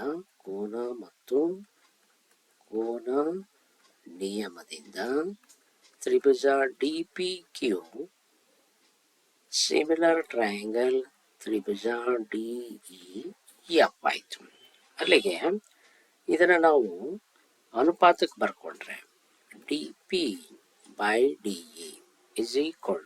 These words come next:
to ಇನ್ನೊಂದು ಯಾವುದಿದೆ? ಡಿ ಕ್ಯೂ by ಡಿ ಎಫ್ is equal to ಪಿ ಕ್ಯೂ by ಇ ಎಫ್.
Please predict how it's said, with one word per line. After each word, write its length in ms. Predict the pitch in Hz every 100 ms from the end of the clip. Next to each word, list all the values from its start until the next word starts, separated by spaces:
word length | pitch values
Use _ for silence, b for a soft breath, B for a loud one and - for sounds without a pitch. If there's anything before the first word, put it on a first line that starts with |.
| _
to 120 | 101 107 151 196 - _ _ _ _ _ _
ಇನ್ನೊಂದು 320 | - 170 156
ಯಾವುದಿದೆ? 420 | 143 120 117 117 127 131
ಡಿ 220 | 123 143 139 _
ಕ್ಯೂ 220 | - 180 147 - 107 127 - _ _ _ _ _ _ _ _ -
by 260 | - 90 101 131 202 285 - 226
ಡಿ 160 | 104 90 - _
ಎಫ್ 400 | - - - _ 220 - _ _ _ _ _ _ _ _ _
is 160 | - 82
equal 440 | 85 92 - 95 82 -
to 120 | 104 123 123 - _ _ _ _ _ _ _ _ _ _ _
ಪಿ 120 | - 240 - _
ಕ್ಯೂ 260 | - 180 302 - 311 - _ _ _ _ _ _ _ _ -
by 280 | 110 127 190 233 277 - _ _ _
ಇ 180 | 208 160 95
ಎಫ್. 300 | 85 - _